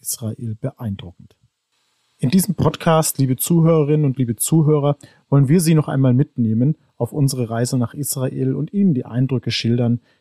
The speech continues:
die wir dort vor Ort mitgenommen haben. Wir haben das auf mehrere Episoden dieses Podcasts aufgeteilt, jede zwischen zehn und zwanzig Minuten lang, also gut konsumierbar.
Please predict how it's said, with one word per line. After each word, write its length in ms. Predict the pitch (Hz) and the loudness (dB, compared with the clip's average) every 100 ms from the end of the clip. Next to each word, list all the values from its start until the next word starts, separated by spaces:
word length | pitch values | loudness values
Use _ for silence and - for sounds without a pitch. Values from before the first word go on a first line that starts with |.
| _ | _
die 140 | 123 123 | -2 0
wir 100 | 151 | 0
dort 300 | 117 117 - | 0 -4 -4
vor 160 | 120 | -8
Ort 260 | 107 110 - | -6 -10 -10
mitgenommen 640 | 101 - 101 92 101 98 | -10 -6 -6 -4 -8 -10
haben. 240 | - - 95 _ _ _ | -18 -20 -20 _ _ _
Wir 140 | - 120 | 0 4
haben 160 | 160 | 4
das 160 | 147 127 | 4 0
auf 120 | - | 0
mehrere 400 | 139 147 143 131 | 2 4 2 -2
Episoden 560 | - 127 - 135 160 160 | -4 -4 -2 0 0 0
dieses 240 | 107 104 | -2 -4
Podcasts 640 | - 131 - 101 90 - | -4 -6 -4 -8 -6 -6
aufgeteilt, 800 | - 180 - 170 - 156 151 156 - - _ - | -4 -4 -4 -6 -2 2 2 -2 -10 -20 _ 0
jede 260 | 143 147 | 0 0
zwischen 380 | - 127 110 107 | -2 -4 -4 -4
zehn 280 | - 147 151 | -2 0 2
und 120 | 127 | 0
zwanzig 480 | - 120 123 120 117 | 0 -2 -2 -4 -4
Minuten 340 | 110 113 - | -4 -4 -6
lang, 320 | 107 143 170 | -2 0 0
also 320 | - 110 120 104 | -2 -6 -6 -6
gut 300 | 113 110 - | -6 -6 -4
konsumierbar. 680 | 113 107 98 90 - - | -4 -4 -6 -10 -16 -20